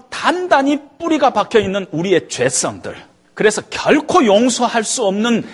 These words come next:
우리의 그 어떤 미움, 상처 이런 것들도 겨자씨만한 믿음이 너희에게 있으면은 하루에 일곱 번이라도 용서할 수 있는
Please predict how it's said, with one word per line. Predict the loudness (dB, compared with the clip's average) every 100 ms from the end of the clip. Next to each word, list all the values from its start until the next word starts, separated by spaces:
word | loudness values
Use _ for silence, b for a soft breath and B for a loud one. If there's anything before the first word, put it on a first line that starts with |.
| B B B
우리의 | -2 0 2 4 6 4 0 -20 -6
그 | -2 0
어떤 | 0 -2 -4 -4 -2
미움, | 4 6 8 6 0 -18 -20 _
상처 | -4 2 2 2 0 0
이런 | 2 4
것들도 | 2 2 0 2 2 0 -10
겨자씨만한 | -12 -8 -2 -2 -2 -6 -4 0 0 -2
믿음이 | -4 -4 -4
너희에게 | 2 4 4 4
있으면은 | 0 0 -2 2 2 2 -2 B B
하루에 | -8 -2 2 4 2 0
일곱 | 0 4 4 4 2 2 2
번이라도 | 6 6 4 6 6 6 2 -4
용서할 | 2 4 4 4 2 2 2
수 | 0 0
있는 | 4 2